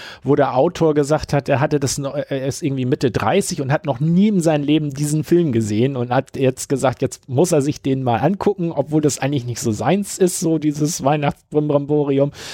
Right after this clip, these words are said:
Hat das sehr humorvoll beschrieben, dass das ja auch so ein bisschen anarchisch ist und nach heutigen, äh, Maßstäben wäre der Prinz ja, äh, nahe einer Vergewaltigung,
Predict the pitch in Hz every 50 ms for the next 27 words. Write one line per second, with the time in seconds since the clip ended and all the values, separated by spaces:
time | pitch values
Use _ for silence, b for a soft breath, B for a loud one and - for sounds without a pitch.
0 | B B B B 156 147 - 147 - - 156 156 151 143 139 139 135 139 156 180
1 | 196 165 - 156 147 151 143 135 139 - - - 123 156 196 190 180 160 143 139
2 | - - 143 135 - - 131 123 139 - - 139 131 127 117 - 120 120 110 113
3 | 113 110 117 156 170 165 165 156 139 - 175 147 135 - - 123 120 127 - -
4 | 120 113 107 - 127 143 147 135 131 123 131 127 117 B B B B B B B
5 | B - - 123 120 123 139 147 - - - 135 135 131 127 123 120 113 123 120
6 | 123 113 117 120 - - - 139 156 151 - - 127 120 120 120 127 123 120 117
7 | 117 123 127 131 123 117 127 147 151 160 160 151 143 131 131 131 - 139 131 131
8 | 123 113 127 160 180 175 170 147 151 156 156 151